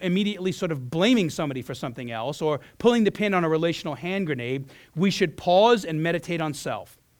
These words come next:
Before we think something is a problem in somebody else's life, we should be really clear about the fact of whether or not it is something in our life.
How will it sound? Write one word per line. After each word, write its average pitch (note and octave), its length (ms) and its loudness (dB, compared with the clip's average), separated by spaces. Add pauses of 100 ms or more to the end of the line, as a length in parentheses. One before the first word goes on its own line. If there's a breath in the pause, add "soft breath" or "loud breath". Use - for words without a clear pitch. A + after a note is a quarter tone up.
(500)
Before A#3 360 6
we B3 100 6
think A3+ 300 0
something G3 420 0
is E3 100 0
a F3 60 0
problem F3+ 460 2
in D#3+ 60 -2
somebody E3 340 0
else's E3 360 0
life, B2 300 -4 (240 loud breath)
we F#3 140 0
should F#3+ 180 -4
be F3+ 140 -2
really F3+ 320 2
clear F3 220 -4
about D3+ 180 -2
the C#3 100 -8
fact C#3+ 320 -6
of C3+ 80 -6
whether C#3+ 180 -6
or C#3+ 60 -6
not C#3 220 -4
it C3+ 120 -8
is C#3 140 -8
something C3 300 -10
in B2+ 80 -6
our E3 180 0
life. A2 280 -6